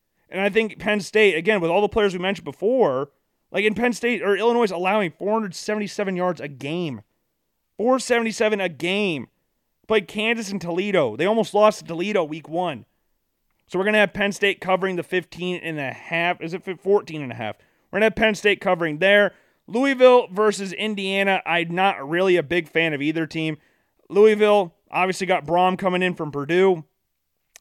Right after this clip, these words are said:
So Indiana will be somewhat familiar with what they're gonna be facing in this game. But what's the, what's the looks at here? Oh, it's in Indianapolis. It's not even at the Hoosier Stadium.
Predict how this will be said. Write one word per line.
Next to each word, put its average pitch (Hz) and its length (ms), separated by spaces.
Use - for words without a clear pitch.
So 160 300
Indiana 185 360
will 175 120
be 165 120
somewhat 180 380
familiar 196 760
with 170 160
what 185 140
they're 190 80
gonna 190 160
be 180 100
facing 180 380
in 190 80
this 185 140
game. 190 300
But 165 400
what's 190 240
the, 175 100
what's 156 380
the 143 380
looks 135 340
at 117 180
here? 107 340
Oh, 156 100
it's 147 80
in 196 120
Indianapolis. 165 800
It's - 120
not 175 120
even 165 160
at 175 140
the 160 80
Hoosier 165 320
Stadium. 247 500